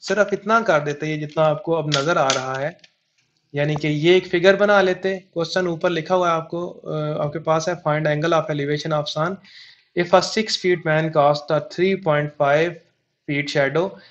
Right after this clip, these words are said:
तो ये देखें सिक्स फीट मैन है, ये नीचे शैडो बना रहा है, तो हमने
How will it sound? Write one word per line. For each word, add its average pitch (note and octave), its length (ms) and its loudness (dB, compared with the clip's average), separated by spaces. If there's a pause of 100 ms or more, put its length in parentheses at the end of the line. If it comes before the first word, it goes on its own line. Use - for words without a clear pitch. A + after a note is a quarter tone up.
(180)
तो D3+ 60 -4
ये D#3+ 120 2
देखें F3 280 0
सिक्स - 560 -6
फीट F3 240 0
मैन E3 300 2
है, F#3 240 2
ये E3 140 -2
नीचे D3 340 -4
शैडो D#3 320 -2
बना F#3 200 0
रहा F3 280 0
है, F3+ 120 -2
तो F3+ 120 -4
हमने D3+ 280 -2